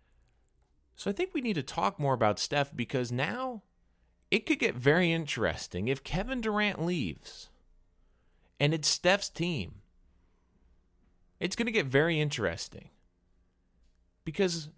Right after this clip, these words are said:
don't forget, he's won three championships, right? He hasn't been a Finals M V P once.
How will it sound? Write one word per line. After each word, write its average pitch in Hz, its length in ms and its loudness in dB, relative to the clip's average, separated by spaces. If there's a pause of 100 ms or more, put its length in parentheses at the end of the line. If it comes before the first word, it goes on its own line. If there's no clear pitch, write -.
don't 330 200 0
forget, 226 460 -2 (480)
he's 240 260 0
won 240 180 0
three 220 160 -4
championships, 156 580 0
right? 135 360 -2 (180)
He 135 180 -2
hasn't 147 280 2
been 139 120 2
a 120 40 -2
Finals 110 360 2
M 95 140 0
V 85 120 -2
P 82 160 -4
once. 76 500 -8